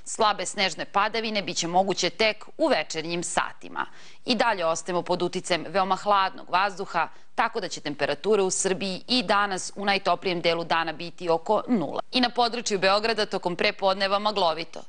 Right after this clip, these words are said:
Dan će biti oblačan, ali bez padavina. Najviša dnevna temperatura biće oko tri stepena. Tokom cijelog dana duvaće slabi i umeren, pretežno severozapadni vetar.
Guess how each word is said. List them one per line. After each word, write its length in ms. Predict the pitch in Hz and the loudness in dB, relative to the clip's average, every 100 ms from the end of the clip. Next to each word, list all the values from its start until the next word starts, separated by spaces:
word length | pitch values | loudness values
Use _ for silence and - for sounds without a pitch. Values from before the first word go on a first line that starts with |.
| - | -2
Dan 240 | 185 180 | 0 0
će 120 | - | -4
biti 280 | 156 165 147 | -10 -8 0
oblačan, 560 | 156 196 220 208 233 226 | 2 4 2 0 0 0
ali 200 | 220 226 | 0 0
bez 420 | 180 160 160 - | 0 -2 -2 -6
padavina. 640 | - 147 - - 80 76 - - - | 0 0 -2 -10 -8 -8 -8 -14 -8
Najviša 460 | - 185 170 165 175 | 0 0 0 -2 -4
dnevna 280 | 175 170 160 | 0 0 0
temperatura 680 | 156 151 156 151 - 202 202 | -4 0 0 0 2 2 2
biće 340 | 220 208 254 | -2 0 0
oko 200 | 214 262 | 2 0
tri 300 | - 160 147 | 0 -4 -2
stepena. 600 | - - 139 - - - - - - | -4 0 -2 -2 -8 -8 -10 -14 -10
Tokom 260 | - 175 190 | -4 0 0
cijelog 320 | - 180 175 | 2 0 2
dana 260 | 175 175 170 | 0 0 -2
duvaće 400 | 175 175 170 170 | -2 0 0 -2
slabi 380 | - 160 156 156 | 2 2 0 -6
i 60 | |
umeren, 340 | 180 170 156 156 | -2 0 0 -2
pretežno 680 | 185 185 208 220 220 214 | 2 2 0 -2 2 0
severozapadni 1000 | 208 - 233 233 254 180 139 - 147 156 | 0 0 2 4 2 2 0 0 -4 0
vetar. 460 | - - - 98 | -2 -2 -2 -2